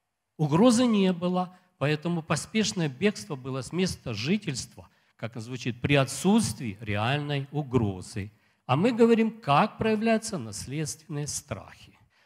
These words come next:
Уезжали не пенсионеры – не семидесятилетние, их вывозили, да, некоторые случаи, но уезжала молодежь, средний возраст,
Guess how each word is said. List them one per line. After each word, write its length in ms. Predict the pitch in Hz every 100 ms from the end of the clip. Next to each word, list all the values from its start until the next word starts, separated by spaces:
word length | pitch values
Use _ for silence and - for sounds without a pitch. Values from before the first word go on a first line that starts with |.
| -
Уезжали 520 | 220 233 214 262 254
не 160 | 254 -
пенсионеры – 920 | 247 220 - 226 196 196 190 202 185 - _ _ _ _ _ _ _ _ -
не 140 | 226
семидесятилетние, 1300 | - 247 240 202 214 - 220 208 208 208 196 196 175 - _ _
их 200 | 190 196
вывозили, 640 | 156 196 226 - 120 101 110
да, 440 | 127 123 - - 139
некоторые 440 | 160 - 151 147
случаи, 380 | - 110 104 107 _ _
но 140 | 131 123
уезжала 520 | 123 117 139 185 131
молодежь, 800 | 107 196 208 139 156 156 - - _ _ -
средний 440 | 151 196 175 135
возраст, 560 | 101 95 101 92 -